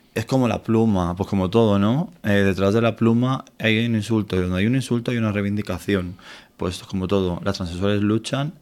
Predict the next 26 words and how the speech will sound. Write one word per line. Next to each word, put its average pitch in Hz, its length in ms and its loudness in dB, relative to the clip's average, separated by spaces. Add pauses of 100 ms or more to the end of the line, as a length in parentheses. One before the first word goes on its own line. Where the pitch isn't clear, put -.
(120)
y 104 140 -2
de 98 100 -2
una 110 140 0
manera 101 800 0 (340)
u 101 80 0
otra 135 300 0
lo 101 160 -2
hacen 101 380 -2 (500)
delante 113 300 0
de 104 40 -4
cámara, 123 340 0
detrás 104 280 -2
de 110 80 -4
cámara, 110 440 -2
en 101 120 -2
un 110 80 -2
callejón, 110 480 -2
en 98 100 0
una 120 160 4
esquina, 143 460 -6 (480)
donde 104 300 0
pueden 123 520 4
o 117 100 4
han 107 100 2
podido 101 280 4
estar, 85 340 -4